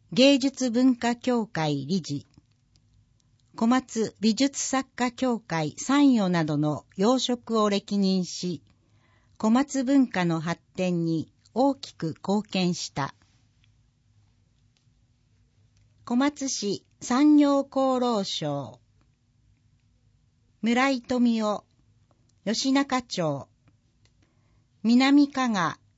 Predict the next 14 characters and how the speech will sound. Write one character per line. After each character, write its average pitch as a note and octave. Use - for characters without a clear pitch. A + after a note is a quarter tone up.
生 A#3+
コ B3+
ン C4
ク B3+
リ B3
ー A#3+
ト A#3
協 A#3+
同 A3+
組 F#3
合 D3
理 F#3
事 G#3+
長。 C#3